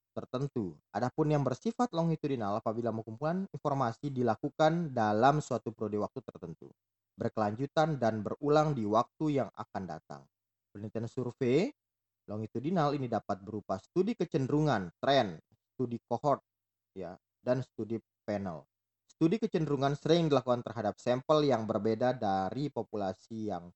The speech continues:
cenderung sering dilakukan terhadap sampel yang berbeda dari populasi yang sama dan disurvei dalam waktu yang berbeda. Umpama bagaimana kecenderungan tingkat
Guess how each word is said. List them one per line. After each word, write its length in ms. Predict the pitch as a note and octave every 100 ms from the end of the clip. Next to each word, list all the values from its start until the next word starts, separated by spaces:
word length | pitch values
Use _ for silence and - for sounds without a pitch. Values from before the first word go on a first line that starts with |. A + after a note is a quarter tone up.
| _
cenderung 400 | - A2 B2+ E3+
sering 400 | E3+ - D#3 D3+
dilakukan 240 | A#2+ G#2 G#2
terhadap 280 | - G2+ -
sampel 400 | A2 A#2 - C#3
yang 160 | B2 G#2
berbeda 320 | F#2+ G2 G#2
dari 140 | G2
populasi 480 | G2 - G2+ F#2 G#2+
yang 160 | F2+ E2+
sama 480 | - A2+ B2+ B2+ C3 _ _ _ _
dan 160 | - A#2+
disurvei 400 | A2+ - A2+ C3+
dalam 240 | A#2 G2
waktu 240 | F#2+ - F#2
yang 80 | F2
berbeda. 360 | E2 D#2+ D2 - _ _ _ -
Umpama 480 | C#3+ D3+ F3 G#3
bagaimana 460 | A#3 E3+ D3 C#3 E3
kecenderungan 580 | D3 D3 B2+ B2+ B2+ C3 -
tingkat 480 | D#3+ D#3 - E3+